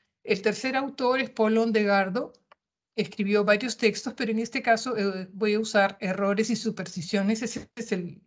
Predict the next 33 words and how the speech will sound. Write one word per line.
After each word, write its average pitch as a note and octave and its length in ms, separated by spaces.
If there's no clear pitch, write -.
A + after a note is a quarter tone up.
el, F#3 240
el E3+ 320
título A3 440
corto. A3 360
El G#3+ 120
título F#3+ 460
es G3 120
muy A3 180
largo G#3+ 400
porque B3 240
este - 140
es A#3+ 100
un B3+ 100
documento. F#3+ 760
No G#3 260
es A3+ 160
un A3+ 320
libro A3+ 520
hecho G#3 360
con A3+ 160
la F3+ 80
idea G3 360
de G3 80
publicar, F3 760
sino, A3 920
eh, E3+ 580
es - 180
un A3 100
informe A3 540
que A3 140
le E3+ 160
hace G3 420
a, D#3 560